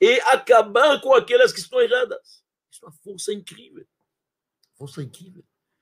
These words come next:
Então, ambas têm que caminhar junto. A razão e a emoção, precisamos da razão orientar e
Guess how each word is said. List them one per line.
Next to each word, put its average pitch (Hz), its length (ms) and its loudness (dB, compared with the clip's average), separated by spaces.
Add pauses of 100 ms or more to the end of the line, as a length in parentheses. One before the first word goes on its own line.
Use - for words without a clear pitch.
(160)
Então, - 340 -10
ambas 185 360 0
têm 170 180 -2
que - 100 -16
caminhar 170 440 -2
junto. 165 440 -12 (300)
A 117 100 0
razão 143 580 6
e 190 60 6
a 180 40 2
emoção, 180 360 0
precisamos 180 760 4
da 156 140 4
razão 160 540 2 (240)
orientar 170 840 2 (2000)
e 117 340 -10